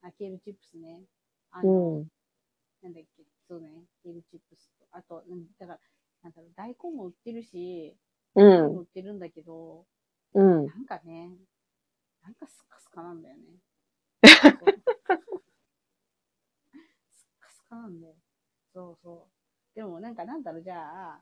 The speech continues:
Speaker 1: もうちょっとまた、
Speaker 2: うん。
Speaker 1: まあいいよ、冬じゃなくても。まあ春でもいいし、な-、また来年でもいいし。
Speaker 2: うんうん。
Speaker 1: そうそうそうそう。またこれ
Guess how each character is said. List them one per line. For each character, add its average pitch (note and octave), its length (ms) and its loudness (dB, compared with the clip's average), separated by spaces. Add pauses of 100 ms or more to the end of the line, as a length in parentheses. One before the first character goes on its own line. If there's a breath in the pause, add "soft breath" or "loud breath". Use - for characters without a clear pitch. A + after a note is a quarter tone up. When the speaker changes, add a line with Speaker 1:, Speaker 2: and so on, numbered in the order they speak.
(120)
Speaker 1:
も A3+ 100 -16
う C4+ 60 -18
ち - 80 -20
ょ - 20 -20
っ - 80 -20
と F3+ 80 -18
ま F3 80 -16
た、 A#3 80 6
Speaker 2:
う - 20 8 (160)
ん。 G#3+ 60 -16 (800)
Speaker 1:
ま A3 100 -18
あ - 20 -18
い B3 80 -14
い C4 40 -12
よ、 F3 100 -14
冬 A3 240 -16
じ F3+ 80 -14
ゃ E3+ 40 -14
な E3 140 -18
く - 120 -20
て D#3+ 80 -20
も。 - 180 -20 (440)
ま F#3 100 -18
あ - 20 -20
春 G3+ 280 -14
で E3 100 -16
も E3 120 -18
い F3 100 -16
い E3 40 -20
し、 E3+ 400 -20
な-、 E3+ 140 -20 (160)
ま F3 140 -20
た E3 100 -20
来 E3+ 40 -20
年 E3+ 80 -12
で G#3+ 60 6
も F3 380 2
い D#3+ 100 -16
い D#3+ 40 -20
し。 - 60 -20 (100)
Speaker 2:
う E3+ 40 -20
ん E3 80 -20
う D#3 40 -20
ん。 - 40 -20 (500)
Speaker 1:
そ F3 80 -20
う - 20 -20
そ - 140 -20
う - 20 -20
そ F3 140 -20
う - 100 -20
そ E3+ 80 -20
う。 E3+ 40 -20
ま F3 140 -20
た D#3+ 240 -20
こ - 140 -20
れ D#3+ 300 -20